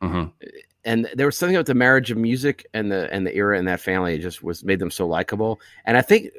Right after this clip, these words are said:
Speaker 2: I don't think a lot of people got slaughtered on that movie, which was nice. Like, I know that he, the guy that played the Reverend died right after filming. But I
Speaker 1: Not
Speaker 2: don't
Speaker 1: in the movie,
Speaker 2: No,
Speaker 1: they didn't.
Speaker 2: no, no, but I'm saying, like, there wasn't as much off-screen intrigue 'cause I know one and tee both had an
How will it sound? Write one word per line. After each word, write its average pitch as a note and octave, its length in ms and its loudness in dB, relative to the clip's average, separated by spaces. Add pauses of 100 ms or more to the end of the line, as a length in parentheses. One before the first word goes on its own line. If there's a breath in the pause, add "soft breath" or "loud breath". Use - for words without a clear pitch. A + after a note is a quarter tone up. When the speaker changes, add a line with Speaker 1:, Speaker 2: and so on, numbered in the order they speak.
(140)
Speaker 2:
I B2+ 60 2
don't F3+ 180 2
think D3 120 0
a C#3+ 40 4
lot C3+ 140 8
of A2 60 -2
people B2 180 2
got G#2+ 240 2
slaughtered G#2+ 560 2
on D#2+ 140 -2
that C2+ 180 -4
movie, C#2 260 -8
which C#2 180 -16
was D2+ 140 -14
nice. A#1+ 340 -10 (200)
Like, E2+ 280 -8
I G#2+ 100 -2
know B2 120 4
that A2+ 140 4
he, C3+ 80 2
the A#2 140 2
guy A2 260 2
that G#2+ 160 -2
played G#2+ 160 2
the F#2+ 80 2
Reverend G2 320 2
died E2+ 240 4
right E2+ 160 2
after E2 500 -2 (320)
filming. D#2+ 480 -2 (560)
But A2 80 4
I B2 60 8
Speaker 1:
Not C#3+ 60 8
Speaker 2:
don't B2+ 100 6
Speaker 1:
in A#2+ 140 6
the G2 80 4
movie, F#2+ 520 6 (100)
Speaker 2:
No, C#3 200 6
Speaker 1:
they F2+ 80 0
didn't. C#3 180 2
Speaker 2:
no, E3 160 8
no, C#3+ 140 6
but A#2 80 4
I'm G#2 100 2
saying, B2 180 2
like, G2+ 120 2
there A#2+ 100 2
wasn't A#2 300 4
as G2+ 80 -2
much A2 200 -2
off-screen G#2 520 0
intrigue F2 480 -2
'cause F#2 160 -4
I F#2 80 2
know G#2 120 2
one G#2 300 4
and F#2 160 0
tee G#2+ 220 0
both F2 180 -2
had F2 160 0
an F2 60 -4